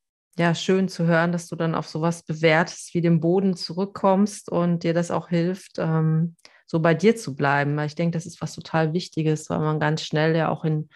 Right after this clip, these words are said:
in diesen ganzen technischen Komponenten so verloren gehen kann oder sich verliert, auch so ein bisschen aus, ähm, Sorge, dass alles gut funktioniert, ne, und, äh, reibungslos ist.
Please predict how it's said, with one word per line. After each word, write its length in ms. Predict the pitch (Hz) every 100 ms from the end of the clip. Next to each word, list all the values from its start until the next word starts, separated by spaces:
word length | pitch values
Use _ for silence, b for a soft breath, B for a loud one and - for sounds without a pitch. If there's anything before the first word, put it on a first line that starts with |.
| B B B B B
in 120 | - 156
diesen 240 | 160 165
ganzen 400 | 156 156 - 165
technischen 520 | 165 165 170 - 165
Komponenten 840 | 165 160 165 156 156 175 170 165
so 180 | 156 156
verloren 580 | 156 170 160 170 202 156
gehen 300 | 143 143 151
kann 360 | - 151 147 147
oder 180 | 147
sich 240 | 143 165 -
verliert, 580 | 160 156 180 190 180 -
auch 160 | 165
so 140 | - 165
ein 40 |
bisschen 280 | 165 165 156
aus, 460 | 151 156 - - -
ähm, 440 | 151 151 147 151 - B B B
Sorge, 800 | - - 151 175 190 180 170 165
dass 160 | 165 165
alles 400 | 151 151 151 -
gut 180 | 160 -
funktioniert, 960 | 226 226 - 240 226 233 220 220 214
ne, 300 | 170 196 214
und, 420 | - 170 165 170 -
äh, 100 | 160
reibungslos 880 | 156 165 180 180 - 165 160 185
ist. 340 | - 160 -